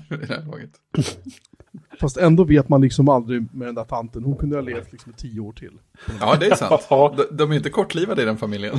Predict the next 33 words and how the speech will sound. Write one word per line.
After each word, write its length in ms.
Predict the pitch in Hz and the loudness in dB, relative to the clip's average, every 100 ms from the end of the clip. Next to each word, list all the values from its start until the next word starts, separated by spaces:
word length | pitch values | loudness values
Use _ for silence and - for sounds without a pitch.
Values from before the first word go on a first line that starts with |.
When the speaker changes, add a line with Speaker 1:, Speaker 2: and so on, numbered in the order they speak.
| - | -8
Speaker 1:
<laughs> 80 | - | -8
Speaker 2:
Hon 360 | 160 - - - | -8 -8 -16 -10
Speaker 1:
Kvinnorna. 260 | 131 127 131 | -4 2 4
Speaker 2:
har 40 | |
ju 60 | 131 | 4
överlevt 400 | 123 131 131 - | 2 0 -4 0
fem, 180 | 139 127 | -2 -2
vad 100 | 131 | -6
är 40 | |
det, 60 | 120 | -8
femton 500 | - 143 113 127 113 | -6 -6 -8 -14 -16
premiärministrar 840 | 123 117 117 113 120 123 - 117 | -16 -14 -14 -12 -12 -14 -14 -14
och 240 | 104 101 76 90 _ _ _ _ _ _ _ _ _ _ | -14 -16 -20 _ _ _ _ _ _ _ _ _ _ _
var 100 | 143 | -16
det 40 | 135 | -12
någon 160 | 127 | -12
som 100 | 123 | -8
konstaterade 680 | 143 127 151 143 139 127 117 | -2 0 0 0 0 -2 -4
att 80 | 113 | -12
den 100 | 120 | -16
första 260 | 131 127 | -18 -14
premiärministern 680 | 123 127 120 110 113 110 - | -10 -10 -10 -14 -16 -18 -20
hon 80 | 113 | -14
tog 180 | 120 113 | -14 -12
emot, 300 | 123 120 - | -14 -16 -18
det 60 | |
var 320 | 120 117 110 113 | -16 -14 -14 -14
Winston 280 | 107 117 113 | -16 -20 -20
Churchill. 480 | 127 117 - 87 | -18 -16 -18 -18
Och 80 | 98 | -18
nu 100 | 117 | -12
Speaker 1:
Ja. 220 | 110 110 | -6 -6
Speaker 2:
hundra, 640 | 107 - 127 113 113 110 | -6 -8 -10 -10 -10 -10